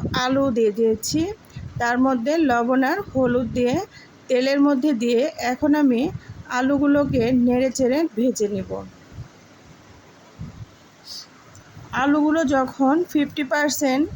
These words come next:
ভাজা হয়ে আসবে তখন আমি এখানে কিছু উপকরণ ব্যবহার করব। আপনাদেরকে তো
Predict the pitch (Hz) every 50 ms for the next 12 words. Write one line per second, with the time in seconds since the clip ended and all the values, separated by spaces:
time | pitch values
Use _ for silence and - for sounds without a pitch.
0 | - - - - - - - - - - - - - 220 247 254 240 247 233 269
1 | 277 285 269 269 247 240 247 254 254 254 254 247 220 240 240 285 339 370 - -
2 | 269 254 262 262 294 269 269 262 262 262 254 254 - 269 254 247 240 254 349 -
3 | - - - - - - - - - 269 262 - 330 330 - - 240 233 254 247
4 | 240 254 254 262 269 311 359 370 269 220 220 220 208 226 220 202 202 185 - 196
5 | 190 175 175 180 175 90 90 90 - - - - - - - - - - - -
6 | - - - - - - - - - - - - - - - - - - - -
7 | - - - - 262 262 254 285 294 277 311 311 294 302 320 320 - 330